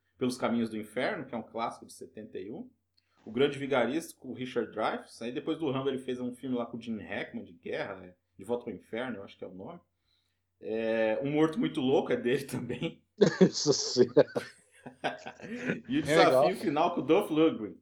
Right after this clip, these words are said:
Speaker 1: que não é tão ruim, não. É bacaninha. Assim, ok. É ok.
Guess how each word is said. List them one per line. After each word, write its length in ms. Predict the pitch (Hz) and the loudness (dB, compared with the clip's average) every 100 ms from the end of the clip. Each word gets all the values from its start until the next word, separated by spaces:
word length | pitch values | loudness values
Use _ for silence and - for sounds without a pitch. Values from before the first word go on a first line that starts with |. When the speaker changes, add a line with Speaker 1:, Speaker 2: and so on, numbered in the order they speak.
| _ _ _ _ | _ _ _ _
Speaker 1:
que 80 | 302 | -10
não 120 | 370 | -4
é 80 | 302 | -4
tão 240 | - 202 | -4 -4
ruim, 200 | 139 160 | -2 -2
não. 280 | 135 143 107 117 | -4 -6 -6 -8
É 100 | 160 | -8
bacaninha. 540 | 156 156 135 131 113 - | -8 -8 -8 -8 -10 -8
Assim, 320 | 117 - 147 131 - | -8 -6 -10 -10 -8
ok. 440 | - - 131 - - _ | -6 -4 -6 -6 -14 _
É 120 | - | -8
ok. 340 | 127 - 110 | -8 -8 -12